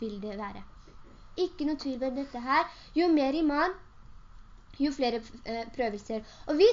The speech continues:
tror jo at jo mer iman, em, man har, jo enklere vil livet bli, og jo flere gode gjerninger man utfører, jo enklere vil livet bli. At da vil alt bli mye enklere, alt vil bli mye lettere. Men en gang så var det en sahabi som kom til profeten, og så sa han, «Kjære profet, at jeg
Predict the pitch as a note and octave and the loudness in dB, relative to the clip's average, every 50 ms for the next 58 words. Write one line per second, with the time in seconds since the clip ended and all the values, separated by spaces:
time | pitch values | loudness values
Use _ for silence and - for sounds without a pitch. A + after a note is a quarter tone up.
0 | A#4+ - E4 D#4 C#4+ C4 C#4 D4 D4 D4 D4 D4+ D#4+ D4+ C#4+ B3+ B3+ C#4 C#4+ C#4 | 6 2 -2 -2 0 2 2 2 2 2 2 0 2 2 2 2 2 2 2 2
1 | C4 C4 C4+ C#4 D4 C#4 - B3 C4 C4 B3+ B3+ C4 C4 C4+ C4+ C#4 C#4+ C#4+ C4 | 4 4 4 2 2 0 -4 -4 -6 -4 -4 -4 -6 -2 2 2 2 4 2 2
2 | C#4+ C#4+ - - C#4+ B3+ A#3 - A3+ A#3 A3+ B3+ B3 C#4 C4+ C4 A#3+ A3 A3 A#3 | 0 -2 -2 -4 -4 -4 -4 -6 -6 -4 -2 -2 -2 -2 -2 -2 -4 -4 -4 -4
3 | A#3 A3 B3 C4 C4 C4 C4 C4 C4 C4 - A#3+ A#3 B3 C4 B3+ - B3+ A3+ A3 | -4 -4 -2 -2 0 2 2 2 0 -2 -4 -6 -6 -6 -6 -6 -4 -4 -4 -2
4 | A3 A#3+ A#3+ A#3+ A#3 A#3+ A#3 A3+ A#3+ A#3+ A#3 G#3+ G#3+ G#3 G#3+ A3+ A3+ A#3+ A#3+ A3+ | -2 -2 -4 -4 -4 -4 -4 -2 -2 -2 -4 -4 -6 -6 -6 -6 -6 -6 -6 -8
5 | A3 - - - A3+ A#3+ C4+ C4+ - - - - D#4 E4 F4 E4 D#4 D4+ C#4 C4 | -8 -8 -8 -6 -4 -4 -4 -4 -6 -10 -8 -4 -2 -2 0 0 -2 -2 0 0
6 | C4+ C4+ C#4+ C4+ A3+ G3+ G3+ G#3 G3+ G#3 G#3+ A#3 A#3 D4 C#4 C#4 D4 - C4+ C4+ | 0 0 0 0 -2 -2 -4 -4 -4 -2 -2 0 2 2 2 2 2 2 0 0
7 | C4+ C4 C4+ C4 C4+ C4 B3 B3 B3 B3+ A#3+ A3+ - A3+ A#3 B3 A#3 A#3+ A#3 A#3+ | 0 -2 -2 -2 0 0 -2 -2 -4 -6 -8 -6 -4 -2 -2 0 -2 -2 -4 -4
8 | B3 A3 A3+ A#3 A#3 A#3 A#3+ A3 G#3+ G#3+ A3+ A#3 A#3 - - G3+ G3+ G3 - - | -6 -6 -4 -4 -2 -2 -4 -4 -4 -6 -6 -8 -8 -10 -12 -12 -12 -12 -14 -18
9 | - - - - D4+ E4+ F#4+ F#4 F#4 - D#4+ D#4+ F4 E4+ D4+ D4 C#4+ D#4 E4+ E4+ | -20 -18 -4 0 2 2 2 2 -2 -4 -2 -2 0 0 2 2 2 0 0 -4
10 | - - - - E4+ C#4 C4+ A#3+ A3+ B3 C4+ C#4 C4+ - C#4+ C4+ B3+ A3 G#3 A#3 | -8 -8 -6 -4 -2 0 0 0 0 0 -2 -2 -4 -6 -10 -8 -8 -8 -8 -8
11 | A#3 - C#4 C#4 - A#3+ A3+ A3 - B3 B3 - D4 D4 - - A3+ G#3+ G#3 - | -6 -6 -6 -6 -6 -8 -10 -10 -10 -10 -8 -8 -8 -8 -8 -8 -8 -8 -6 -6
12 | C4 C4+ C#4 C4+ C#4+ C#4 C4+ - A#3+ A3+ A3+ B3 B3+ - - C4 A#3 G#3+ G#3+ - | -4 -4 -4 -4 -6 -8 -6 -6 -6 -6 -6 -6 -6 -6 -6 -4 -6 -6 -8 -10
13 | B3+ B3 C4 C4+ C4 C#4 C#4 C#4 D4+ D#4+ | -10 -8 -8 -6 -4 -4 -4 -4 -4 -4